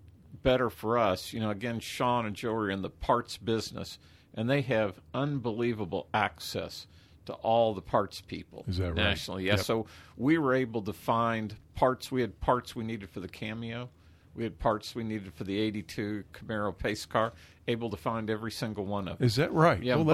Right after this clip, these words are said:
Speaker 2: that's neat.
Speaker 1: both of those are all up to snuff and ready to go. And most everything was small,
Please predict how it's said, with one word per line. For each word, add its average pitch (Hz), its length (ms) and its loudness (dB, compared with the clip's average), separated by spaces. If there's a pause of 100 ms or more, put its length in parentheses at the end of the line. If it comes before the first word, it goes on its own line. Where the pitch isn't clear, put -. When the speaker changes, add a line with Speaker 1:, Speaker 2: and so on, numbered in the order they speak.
(100)
Speaker 2:
that's - 80 -6
neat. 185 200 2
Speaker 1:
both 147 240 4
of 120 100 -8
those 131 280 2
are 107 120 2
all 110 180 4
up 107 160 -2
to - 80 -14
snuff 107 380 -6
and 104 100 -8
ready 104 160 -2
to - 20 -6
go. 117 140 0
And 131 100 -2
most 170 260 0
everything 123 480 -2
was 92 140 -8
small, 98 580 -6